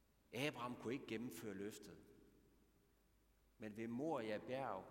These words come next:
der viser Gud Abraham, at han kan ikke lade være med at gen-, gennemføre sit eget løfte. Så sandt som han er Gud, vil han gennemføre det. Og med Det Nye Testamenters briller på,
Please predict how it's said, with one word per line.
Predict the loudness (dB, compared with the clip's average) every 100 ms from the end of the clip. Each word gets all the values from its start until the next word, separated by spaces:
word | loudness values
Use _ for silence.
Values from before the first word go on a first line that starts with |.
| -12 -16 -20 -20 -12
der | -6
viser | -2 -2 -2 -4
Gud | -6 -4 -4
Abraham, | -4 -4 -4 -6 -8 -8 -12 -18 -20 -18
at | -14 -8
han | -8
kan | -8 -8
ikke | -6
lade | -4 -2
være | -4 -4
med | -4
at | -4 -4
gen-, | -6 -4 -4 -8 -14 -18 -20 -6
gennemføre | -2 -2 -2 -2 -2 -2 -10 -16 -12
sit | -6 -6 -6
eget | -8 -6 -4 -6 -8 -16 -20 -8
løfte. | -6 -6 -8 -6
Så | -4 -2
sandt | 2 2 0
som | -6 -4
han | -4 -6
er |
Gud, | -6 -4 -4 -6 -12 -16 -18 -14
vil | -10
han | -8 -6
gennemføre | -4 -4 -4 -8 -10 -10
det. | -12 -16 -20 -20 -20 -20 -20 -20 -20 -20 -20 -20 -20 -20 -20 -20 -20 -20 -20 -14 -6
Og | -2
med | -2
Det | 2
Nye | 2
Testamenters | 2 0 -2 0 0 0
briller | 2 2
på, | 2 0 -2